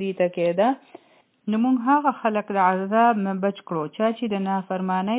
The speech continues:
د ختمولو کوشش کړی و. او باقی نور ټول نافرمانه خلک چې وو، نو په هغوی باندې مو سخت عذاب راوستو، چې د هغې دلته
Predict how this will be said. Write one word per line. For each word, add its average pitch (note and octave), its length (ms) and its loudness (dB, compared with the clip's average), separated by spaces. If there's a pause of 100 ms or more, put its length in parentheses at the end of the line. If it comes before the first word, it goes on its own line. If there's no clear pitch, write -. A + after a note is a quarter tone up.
د F#3 100 -4
ختمولو G3+ 520 -2 (100)
کوشش F#3 340 -6 (140)
کړی F#3 300 -2
و. E3 40 -6 (680)
او F#3 60 2 (100)
باقی G3 320 2 (100)
نور A#3 140 0 (140)
ټول C#4 340 2 (120)
نافرمانه G3+ 720 -2
خلک G3 300 -4
چې - 160 -8
وو، B3 120 0 (600)
نو F#3+ 160 -6
په G3 140 4
هغوی G#3+ 300 2
باندې G3 320 0
مو F#3 80 -2 (160)
سخت - 260 -4 (140)
عذاب F#3 520 2
راوستو، D#3 500 -2 (560)
چې - 80 -8 (100)
د - 20 0 (100)
هغې G#3+ 200 0 (120)
دلته A3 240 -2